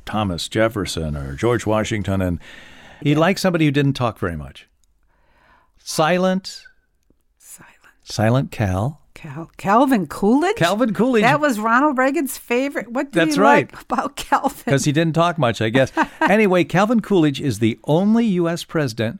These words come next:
Speaker 1: who was born on the fourth of July.
Speaker 2: I'll be down. Shiver me timbers.
Speaker 1: And one final question of
Speaker 2: <laughs>
Speaker 1: presidents. I did all this research. I
Speaker 2: Okay.
Speaker 1: need to use
Speaker 2: Yeah.
Speaker 1: these. <laughs> What president loved golf so much he actually had black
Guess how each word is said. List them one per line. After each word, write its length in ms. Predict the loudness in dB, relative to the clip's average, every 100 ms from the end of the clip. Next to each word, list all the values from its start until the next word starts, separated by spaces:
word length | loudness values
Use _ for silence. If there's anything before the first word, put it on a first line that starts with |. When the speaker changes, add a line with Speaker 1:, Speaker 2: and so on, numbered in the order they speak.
| _
Speaker 1:
who 120 | -2
was 200 | 0 0
born 460 | -2 -2 0 -2 -4
on 120 | -6
the 80 | -6
fourth 300 | -4 -6 -6
of 100 | -8
July. 480 | -6 -4 -4 -6 -10 _ _ _ _ -12
Speaker 2:
I'll 320 | -6 0 2
be 180 | 2 2
down. 280 | 2 0 0
Shiver 360 | -2 -2 2 4
me 200 | 4 0
timbers. 540 | -4 -4 -6 -10 -8 -2
Speaker 1:
And 240 | 2 4
one 160 | 4 2
final 400 | 2 2 2 2
question 560 | 2 0 2 2 2 4
of 260 | 2 2
Speaker 2:
<laughs> 100 | 2
Speaker 1:
presidents. 380 | 2 2 -2 -4 -4
I 80 | 0
did 160 | 2
all 120 | 2 0
this 220 | -2 -4
research. 460 | -6 -2 -2 0
I 160 | 2 2
Speaker 2:
Okay. 120 | 2
Speaker 1:
need 180 | 2 0
to 100 | -2 -2
use 320 | -2 -4 -6
Speaker 2:
Yeah. 200 | -6 -6 -2 -2 0 -2
Speaker 1:
these. 140 | -4
<laughs> 300 | -4 -6 -2
What 260 | 0 0 0
president 580 | -2 0 0 -2 -2 -2
loved 500 | 0 2 2 -2 -4
golf 400 | 0 0 0 -6
so 340 | -6 0 2
much 520 | 2 2 0 -2 -14 -16
he 240 | -2 0
actually 360 | 2 0 0 0
had 340 | 0 -2 -4
black 440 | -2 -2 -2 -10